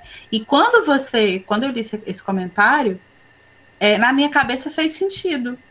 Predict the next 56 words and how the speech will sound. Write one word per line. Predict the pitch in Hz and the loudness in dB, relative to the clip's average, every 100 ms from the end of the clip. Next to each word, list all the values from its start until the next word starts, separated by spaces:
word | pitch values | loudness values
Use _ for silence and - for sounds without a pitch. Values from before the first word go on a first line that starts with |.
| _ _ _ _ - | _ _ _ _ -4
Eu | 226 | -2
só | 226 254 | 0 0
fui | - 269 320 | 0 -2 -2
questionar | 415 392 339 320 254 240 254 | 0 0 0 2 4 4 4
quando | 277 277 285 285 - | 2 2 2 -2 -6
o | 277 | -4
Igor | 262 294 359 330 | -2 0 2 2
veio | 285 262 | 4 2
me | |
perguntar, | 262 240 226 233 240 190 | 2 0 -2 -2 0 -2
tipo, | 190 - 202 | -6 -12 -4
"Ah, | 202 220 | -2 0
mas | 196 | -2
isso | 208 240 | -6 -8
acontece | 233 220 208 202 202 | -4 -2 -2 -4 -4
mesmo?", | 190 233 220 196 | -4 -4 -4 -12
não | |
sei | 196 | -12
o | |
quê. | 196 214 _ _ - _ | -12 -12 _ _ -20 _
E | 214 | 4
aí | 214 214 | 6 6
eu | 214 | 4
fui | - 233 | 0 -2
olhar. | 320 311 214 - - _ _ | 2 2 0 -6 -20 _ _
E | 208 214 214 214 214 | -2 0 2 2 2
aí | 208 277 | 2 0
que | 359 | 0
eu | 302 | 0
vi | 285 | 0
que | - | 0
era | 233 220 208 190 175 175 175 _ _ _ _ _ | 0 2 0 -2 -6 -10 -14 _ _ _ _ _
coisa. | 190 175 185 - _ _ _ - | -8 -8 -12 -20 _ _ _ 0
Ah | 220 | 4
lá, | 208 | 4
o | 190 | 4
Gabriel | 196 202 196 202 | 2 2 0 0
deu | 214 | -2
um | 233 | -4
exemplo | 226 220 220 233 | -4 -6 -6 -8
de | 285 | -8
fã, | - 240 196 | -4 -4 -4
de | 190 | -6
que | - | -4
o | 214 | -4
James | 202 202 214 226 | -2 -4 -2 -2
era | 226 226 | 0 0
apanhador, | 233 214 226 254 220 214 | 0 0 0 0 -4 -6
quando | - 240 | -6 -6
na | 233 | -6
verdade | 240 233 226 226 | -6 -6 -6 -6
ele | 240 | -6
não | 240 262 339 | -4 -4 -4
era. | 202 | -6
Ele | 185 190 | -6 -8
era | 185 190 190 | -6 -4 -6